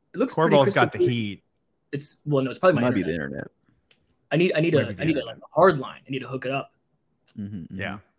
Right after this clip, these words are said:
Speaker 2: you need a
Speaker 1: Thanks.
Speaker 2: hooker.
Speaker 3: <laughs>
Speaker 2: All right,
Speaker 3: I am
Speaker 2: what's
Speaker 3: Doctor
Speaker 2: next?
Speaker 3: through the Matrix, baby.
Speaker 1: I need one of those too, please. Well, let's talk about this then. Like, let's talk about it. You know, Vitalik's always in the news, always talking about something,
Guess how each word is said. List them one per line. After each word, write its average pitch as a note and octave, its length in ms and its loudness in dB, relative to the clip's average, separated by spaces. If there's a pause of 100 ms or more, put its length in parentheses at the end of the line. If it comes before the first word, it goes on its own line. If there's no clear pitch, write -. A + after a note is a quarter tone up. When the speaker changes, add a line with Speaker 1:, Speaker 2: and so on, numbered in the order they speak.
(180)
Speaker 2:
you - 60 -14
need G2+ 100 -10
a F2+ 60 -10
Speaker 1:
Thanks. F2+ 140 -12
Speaker 2:
hooker. D#2 200 -18 (220)
Speaker 3:
<laughs> - 320 -14
Speaker 2:
All C3 80 -2
right, C#3+ 120 6
Speaker 3:
I - 60 2
am G2 60 2
Speaker 2:
what's D#3+ 160 2
Speaker 3:
Doctor D3 120 4
Speaker 2:
next? - 200 -2
Speaker 3:
through - 80 -12
the - 60 -14 (100)
Matrix, - 260 -20 (160)
baby. - 160 -18 (300)
Speaker 1:
I - 40 2
need D#3 100 6
one F#3+ 100 6
of E3+ 40 4
those D3+ 160 4
too, C#3+ 240 0
please. A2+ 500 -6 (320)
Well, G3 360 6
let's A#3+ 160 -2
talk B3 120 2
about G3 160 4
this C3+ 160 -2
then. - 120 -10 (560)
Like, G3 160 -2
let's A3+ 140 -4
talk B3 140 0
about G3+ 280 2
it. F#3 80 -4
You G3 80 0
know, F3 360 -2 (460)
Vitalik's C#3 640 -4 (100)
always C3 600 0
in B2+ 100 0
the B2+ 60 -2
news, B2 440 -10
always C#3 220 -2
talking C3 200 -2
about B2+ 160 -6
something, A#2+ 640 -8